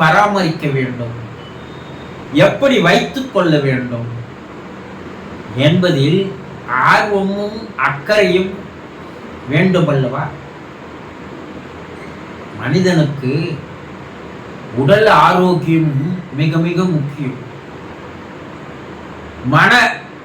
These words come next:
ஆரோக்கியம் மிக மிக முக்கியம். இவை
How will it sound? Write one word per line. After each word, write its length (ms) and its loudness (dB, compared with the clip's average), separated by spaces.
ஆரோக்கியம் 720 4
மிக 260 4
மிக 160 0
முக்கியம். 480 -4
இவை 160 6